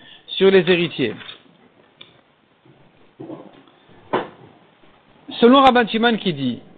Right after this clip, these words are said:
quand le bedin s'est trompé, la vente elle est quand même bonne, jusqu'où ça va ? La Gemara dit jusqu'au double.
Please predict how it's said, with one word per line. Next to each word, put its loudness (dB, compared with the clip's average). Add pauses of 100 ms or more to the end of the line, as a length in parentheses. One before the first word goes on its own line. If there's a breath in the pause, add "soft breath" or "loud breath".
quand -2
le 2
bedin 0
s'est 0
trompé, 0
la 4
vente -2
elle 0
est -2
quand 0
même -4
bonne, 0 (500 soft breath)
jusqu'où -6
ça 2
va ? 2 (500)
La -4
Gemara 2
dit -2
jusqu'au 0
double. -4